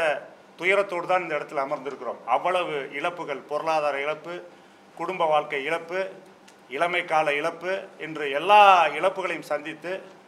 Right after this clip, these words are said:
வேறு வழியே இல்லை. இந்த அரசியல் இந்த மண்ணில் நிலை பெற்றிருக்கிறது. இந்த அரசியலை அடுத்த கட்டத்திற்கு கொண்டு போக வேண்டும். அப்படி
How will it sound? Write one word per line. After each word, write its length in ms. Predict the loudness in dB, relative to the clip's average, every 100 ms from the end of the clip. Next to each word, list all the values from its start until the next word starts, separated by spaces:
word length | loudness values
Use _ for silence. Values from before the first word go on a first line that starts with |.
| -4
வேறு 180 | -2 0
வழியே 240 | 2 4 2 0
இல்லை. 180 | -4 -4 -6
இந்த 180 | 2 4 4 0 -10 -18 -20 -20 0 4
அரசியல் 440 | 4 2 0 0 -2 -6
இந்த 120 | -4 -2
மண்ணில் 320 | 0 -2 -4 -10 -20 -14 -4
நிலை 160 | -2 -2
பெற்றிருக்கிறது. 580 | -6 -10 -8 -8 -6 -8 -6
இந்த 120 | 0 2
அரசியலை 340 | 2 0 0 2
அடுத்த 200 | 2 -2 -4
கட்டத்திற்கு 460 | -4 -6 -10 -14 -12
கொண்டு 180 | -10 -6 -6
போக 140 | -4 -6
வேண்டும். 280 | -8 -10 -12 -20 -20 -20 -20 -20 -20 -20 -20 -20 -8 0 2
அப்படி 240 | 4